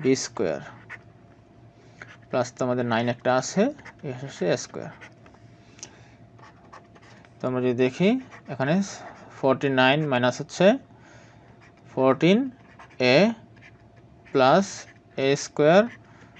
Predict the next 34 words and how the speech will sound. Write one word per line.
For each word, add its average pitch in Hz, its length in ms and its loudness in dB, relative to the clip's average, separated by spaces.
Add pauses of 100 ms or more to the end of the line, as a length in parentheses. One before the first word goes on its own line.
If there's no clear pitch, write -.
(160)
প্লাস 123 260 4 (200)
নাইন, 175 180 4 (200)
এই 165 140 0
একটা 151 180 2
যে 147 80 2
এই 147 80 2
পাশে 151 180 -2
নিয়ে 147 140 2
আসা 151 140 -2
পড়ে 180 200 0
মাইনাসের 117 380 0 (140)
এ - 20 2 (120)
স্কয়ার - 240 -12 (220)
equal 135 220 -4
to 190 60 0 (340)
জিরো। 85 180 -8 (1700)
এখন 147 180 -4
আমরা 123 160 0
কি 135 120 -2
দেখতে 127 180 -4
পাচ্ছি? 127 240 -2 (880)
একটা - 200 -6
হচ্ছে 127 200 -4 (800)
প্লাস 127 260 0
এর 143 80 2 (120)
স্কয়ার 175 280 0
মাইনাস 123 220 0
এর 113 120 0
স্কয়ার - 160 -14
কাটা 139 200 0
গেল, 156 80 2 (120)
থাকলো 151 180 -8
হচ্ছে 127 200 -8
আমাদের 156 200 2